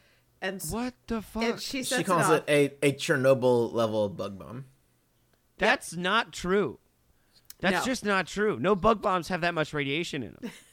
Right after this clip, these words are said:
Speaker 1: <laughs> Not anymore.
Speaker 2: You know?
Speaker 1: Yeah,
Speaker 2: Not,
Speaker 1: not,
Speaker 2: <laughs> yeah,
Speaker 1: not
Speaker 2: not,
Speaker 1: since
Speaker 2: not ever since
Speaker 1: nineteen forty-three.
Speaker 2: Chernobyl.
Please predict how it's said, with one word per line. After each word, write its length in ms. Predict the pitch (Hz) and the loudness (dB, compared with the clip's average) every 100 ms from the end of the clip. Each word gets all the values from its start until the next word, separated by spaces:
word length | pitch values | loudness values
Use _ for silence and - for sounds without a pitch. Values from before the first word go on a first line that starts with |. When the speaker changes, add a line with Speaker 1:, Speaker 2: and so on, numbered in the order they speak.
| - | -12
Speaker 1:
<laughs> 120 | 233 | -2
Not 160 | 247 254 | 0 0
anymore. 480 | 302 381 392 302 - _ _ | -4 -2 -2 -4 -10 _ _
Speaker 2:
You 120 | 143 170 | -2 2
know? 300 | 190 226 339 | 4 2 -2
Speaker 1:
Yeah, 320 | 247 254 185 | -2 -2 -2
Speaker 2:
Not, 380 | - 202 220 - | 0 4 4 4
Speaker 1:
not, 20 | |
Speaker 2:
<laughs> 80 | 240 | 2
yeah, 140 | 208 170 | 2 2
Speaker 1:
not 160 | 285 | 2
Speaker 2:
not, 180 | 196 - | 0 -2
Speaker 1:
since 100 | - | 4
Speaker 2:
not 140 | 214 208 | 6 6
ever 160 | 190 | 4
since 240 | 180 190 403 | 2 0 2
Speaker 1:
nineteen 180 | 190 | 4
forty-three. 260 | 180 226 147 | 8 8 8
Speaker 2:
Chernobyl. 80 | 123 | 0